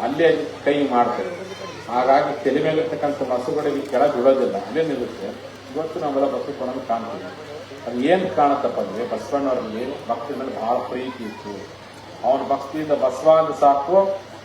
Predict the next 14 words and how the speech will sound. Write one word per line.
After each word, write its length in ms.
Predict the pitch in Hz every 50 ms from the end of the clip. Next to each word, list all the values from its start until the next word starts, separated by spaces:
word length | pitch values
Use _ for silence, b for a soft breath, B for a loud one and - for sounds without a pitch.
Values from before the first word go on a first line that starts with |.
| - -
ಅವನ 140 | 120 135 135
ಎಲ್ಲ 360 | 127 123 127 143 160 180 180
ಕಾಷ್ಟ 400 | 180 - 147 147 - - - 127
ಕಾರ್ಪಣ್ಯ 580 | 120 - - - - - - 135 135 139 131
ನಿವಾರಣೆ 300 | 127 123 127 127 123 120
ಆಗ್ತವೆ 360 | 113 - - - 120 117 139 156
ಅಂತ 500 | 160 - - 127 - - 147 131 - -
ಶಕ್ತಿ 600 | 208 196 - - 139 127 127 127 127 - - - - - - - - -
ಅದು 140 | 113 120 123
ಬಸವ 340 | 120 110 - - - 151 -
ಮಂತ್ರಕ್ಕೆ 380 | 147 147 143 147 - - 135
ಇದೆ 160 | 123 127 127
ಅನ್ನುವಂಥದ್ದನ್ನ 480 | 123 123 120 120 117 - - 117 120 120
ನಾವೆಲ್ಲ 340 | 110 104 107 107 107 120